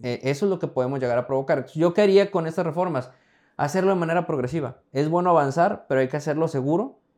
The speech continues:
y bien pensado. No de chingazo y buscando un populismo para ver que ahora yo te estoy dando mucho. Porque cuando tú das mucho,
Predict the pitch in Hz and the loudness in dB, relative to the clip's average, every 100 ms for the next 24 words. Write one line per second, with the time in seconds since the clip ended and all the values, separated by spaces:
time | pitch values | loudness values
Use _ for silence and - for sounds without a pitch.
0 | _ _ _ 127 120 113 123 120 107 113 | _ _ _ -2 -2 -2 -2 0 -2 -2
1 | - _ - 73 101 147 143 160 160 196 | -12 _ -14 -12 -8 -6 -2 -2 -2 -6
2 | 190 135 123 - 120 143 160 170 165 165 | -4 -4 -4 -4 -4 -4 -4 -4 -2 2
3 | 170 147 147 160 - _ _ _ _ - | 2 0 -2 -6 -14 _ _ _ _ -4
4 | 117 113 117 120 156 151 - _ _ 120 | 0 0 -2 0 0 0 -6 _ _ -2
5 | 117 113 113 147 143 143 135 131 123 123 | 0 0 0 0 0 -2 -4 -2 0 -2
6 | 143 196 - 117 _ _ _ _ _ _ | -2 -4 -4 -16 _ _ _ _ _ _
7 | 127 123 123 120 117 110 196 226 233 214 | -2 -2 -2 -4 -6 2 6 6 6 2
8 | 208 202 208 | 0 -4 -8